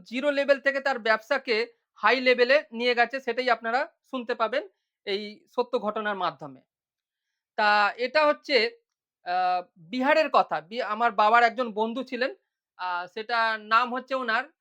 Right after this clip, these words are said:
আহ, গজেন্দ্র সাউ বলে এরকম কিছু নাম ছিল, মনে পড়ছে না এখন, এরকমই কিছু নাম ছিল। তো গজা কাকা বলেই সবাই চিনতো আর কি, গজা কাকা বলে উনি পরিচিত ছিলেন। তো খুব চাষিবাসী একদম গরিব মানুষ ছিলেন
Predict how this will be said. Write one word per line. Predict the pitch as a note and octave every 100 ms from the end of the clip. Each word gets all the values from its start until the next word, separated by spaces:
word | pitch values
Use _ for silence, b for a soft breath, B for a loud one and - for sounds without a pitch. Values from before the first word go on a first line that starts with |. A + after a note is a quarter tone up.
| _ _
আহ, | - F3+ F3+ F3+ F#3 _ _ _ _ _ _ F#3+
গজেন্দ্র | A3 A#3+ C#4+ D4 D#4 D#4
সাউ | - A#3+ A#3+
বলে | A#3 A#3
এরকম | A3 A3+ A3
কিছু | A3 A3
নাম | F#3 F3
ছিল, | - D3 D3+ _
মনে | G#3 B3+
পড়ছে | B3 A3+ G#3
না | F#3+
এখন, | A#3 F4
এরকমই | A#3 A#3 B3 B3
কিছু | A#3 A#3
নাম | G3+ G3
ছিল। | G#3+ C4+ - _ _ _ A#3+
তো | A#3+
গজা | A3 A3+ C#4
কাকা | C#4 C4+ C#4
বলেই | C#4+ D4+ D4
সবাই | C4 C4 C4+ A#3 _ _ _ A3+
চিনতো | - C4 G#3+
আর | F3+ D3+
কি, | - D3
গজা | F#3 A3+
কাকা | B3+ B3
বলে | B3 C4+
উনি | D4 C#4+
পরিচিত | B3+ A3 G#3+ G#3+
ছিলেন। | F#3 D#3+ C#3+ C#3+ _ _ _ _ -
তো |
খুব | A#3+ D4 C4
চাষিবাসী | C4+ A3+ D4 D4 C#4 D4 C#4+
একদম | C4 A3+ C4+
গরিব | B3 C4+
মানুষ | C4 A#3+ B3+ C4
ছিলেন | B3